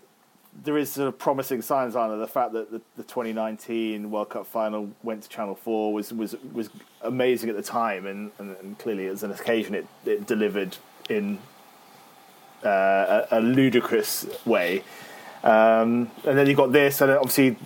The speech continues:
B B C are gonna be showing the hundred, which, you know, is, is, you know, clearly very divisive to, to long-time cricket fans, but it, it's, it's something at least. Whether, you know, whether the in-, the intentions are right, I don't know. But, um,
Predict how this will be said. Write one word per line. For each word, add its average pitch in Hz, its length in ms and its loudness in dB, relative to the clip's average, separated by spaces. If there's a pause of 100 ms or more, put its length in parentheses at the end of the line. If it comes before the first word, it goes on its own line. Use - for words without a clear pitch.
(160)
B 135 120 6
B 127 80 4
C 135 200 4
are 123 60 6
gonna 123 140 4
be 120 80 2
showing 117 420 4
the 117 80 2
hundred, 123 500 2
which, 117 400 -2
you 139 100 0
know, 110 140 0
is, 123 340 0
is, - 300 -2 (880)
you 123 100 0
know, 95 60 0
clearly 120 280 4
very 113 180 4
divisive 113 640 2
to, 107 480 4 (160)
to - 100 -2
long-time 113 440 4
cricket 113 280 0
fans, 113 340 2
but 110 340 4 (240)
it, 151 200 -6
it's, 135 380 2
it's 135 200 2
something 120 480 2
at 113 120 4
least. 117 360 2
Whether, 120 240 4
you 127 80 2
know, 107 120 4
whether 113 220 4
the 110 140 6
in-, 110 160 4 (120)
the 131 80 6
intentions 117 640 2
are 117 60 4
right, 117 240 6
I 117 60 2
don't 113 100 4
know. 117 300 4
But, 113 200 4 (520)
um, 113 560 6